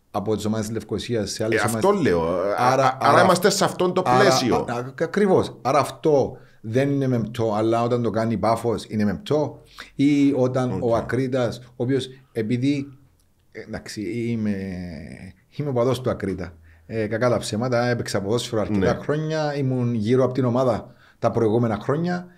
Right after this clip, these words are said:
Speaker 1: ε, και χαίρομαι ιδιαίτερα ότι έχει κάνει αυτόν το άλμα, ε, και βρεθεί στην πρω-, πρώτη κατηγορία.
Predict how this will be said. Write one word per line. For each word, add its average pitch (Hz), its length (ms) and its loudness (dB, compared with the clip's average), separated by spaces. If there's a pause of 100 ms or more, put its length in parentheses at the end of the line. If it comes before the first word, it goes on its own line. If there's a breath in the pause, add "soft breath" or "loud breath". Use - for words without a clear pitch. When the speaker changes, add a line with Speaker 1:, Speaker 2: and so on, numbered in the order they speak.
(300 soft breath)
Speaker 1:
ε, 123 580 2
και 127 180 -2
χαίρομαι 151 380 2
ιδιαίτερα 135 500 2
ότι 101 560 -4 (320)
έχει 120 220 -4
κάνει 117 220 -2
αυτόν 110 280 -2
το 110 100 2
άλμα, 110 440 0 (340 loud breath)
ε, 110 320 0
και 110 140 -2
βρεθεί 107 240 -4
στην 110 320 -4
πρω-, 107 240 0
πρώτη 110 240 0
κατηγορία. 101 540 -2